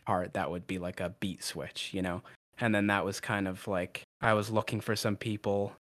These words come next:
and, and I ended up finding Wednesday, and, um, and I just thought, "Yeah, like, this is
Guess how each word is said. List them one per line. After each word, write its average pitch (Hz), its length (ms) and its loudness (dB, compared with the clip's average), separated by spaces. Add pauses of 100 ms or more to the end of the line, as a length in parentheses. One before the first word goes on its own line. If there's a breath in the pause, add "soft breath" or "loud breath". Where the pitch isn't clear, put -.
and, 101 640 0 (220)
and 117 120 4
I 107 100 6
ended 104 240 2
up 101 160 0
finding 101 600 0 (220)
Wednesday, 98 720 0 (920)
and, 98 380 0
um, 92 480 0 (1000)
and 117 100 4
I 101 60 6
just 98 200 -6
thought, 95 200 2
"Yeah, 98 180 4
like, 87 220 -2
this 98 260 -2
is 90 440 -6